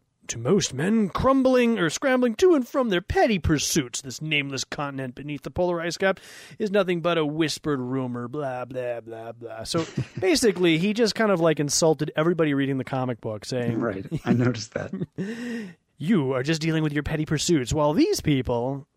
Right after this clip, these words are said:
Speaker 1: and then it just goes on to talk about the Savage Land and blah, blah, blah.
Speaker 2: Angel approaches the running, the four remaining and, uh, running X-Men, as well as Kesar and Zebue.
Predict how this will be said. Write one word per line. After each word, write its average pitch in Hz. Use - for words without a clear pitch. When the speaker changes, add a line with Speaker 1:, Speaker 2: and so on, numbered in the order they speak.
Speaker 1:
and 175
then 170
it 160
just 139
goes 147
on 131
to 113
talk 120
about 120
the 127
Savage 110
Land 107
and 104
blah, 113
blah, 120
blah. 120
Speaker 2:
Angel 117
approaches 120
the 117
running, 117
the 107
four 143
remaining 127
and, 107
uh, 104
running 123
X-Men, 120
as 107
well 110
as 104
Kesar 113
and 101
Zebue. 110